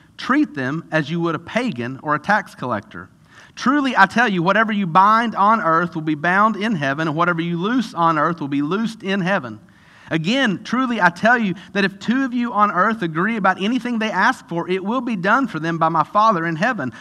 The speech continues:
For where two or three gather in my name, there am I with them." Then Peter came to Jesus and asked,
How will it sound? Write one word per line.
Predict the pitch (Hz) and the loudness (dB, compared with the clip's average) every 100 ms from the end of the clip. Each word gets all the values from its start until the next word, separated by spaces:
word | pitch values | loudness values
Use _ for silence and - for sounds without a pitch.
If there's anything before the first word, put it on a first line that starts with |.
| - | -10
For | 190 | -6
where | 175 202 | 0 0
two | 180 - 247 269 | 0 -2 -2 0
or | 202 | -2
three | 180 202 226 190 | -4 -4 -4 -4
gather | 190 196 208 196 - | -2 -2 -2 -4 -4
in | 202 233 | -4 -2
my | 208 208 196 | 2 2 2
name, | 190 170 135 139 - - | 0 -2 -2 -6 -8 -16
there | 113 151 190 226 | -4 0 2 2
am | 226 - | -2 0
I | 160 151 147 143 - | 2 4 2 -4 -10
with | 135 170 165 147 | -4 -2 -2 -4
them." | 170 120 110 107 - _ _ _ _ _ _ _ _ _ | -4 -4 -6 -12 -20 _ _ _ _ _ _ _ _ _
Then | 107 185 233 | -2 0 0
Peter | 175 214 175 | 0 0 0
came | 180 180 143 | 0 -2 -2
to | |
Jesus | 139 160 214 147 - | -4 -4 -4 -6 -4
and | 143 | 2
asked, | 202 151 - - | 2 2 -6 -20